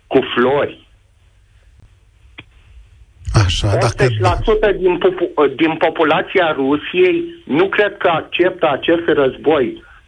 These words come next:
Speaker 1: Și ei suferă, și noi suferim,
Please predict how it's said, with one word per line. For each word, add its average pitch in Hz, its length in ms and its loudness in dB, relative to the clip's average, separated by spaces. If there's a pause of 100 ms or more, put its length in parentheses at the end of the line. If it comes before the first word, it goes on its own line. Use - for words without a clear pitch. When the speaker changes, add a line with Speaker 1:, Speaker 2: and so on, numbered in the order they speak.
(1200)
Speaker 1:
Și - 280 -2
ei 202 460 0
suferă, 180 500 0 (160)
și 160 100 0
noi 196 380 2
suferim, 160 840 0